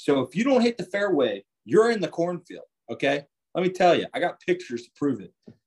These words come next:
And this guy loses one singular ball the whole day. Impressive.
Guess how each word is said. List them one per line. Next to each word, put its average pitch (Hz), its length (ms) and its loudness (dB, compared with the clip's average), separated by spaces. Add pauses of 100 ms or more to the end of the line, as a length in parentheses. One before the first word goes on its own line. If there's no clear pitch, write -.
(120)
And 135 140 2
this 180 180 2
guy 165 240 6
loses 139 400 0
one 175 800 2 (160)
singular 165 760 2
ball 123 360 0
the 101 100 -6
whole 113 260 -8
day. 95 160 -8 (560)
Impressive. - 520 -4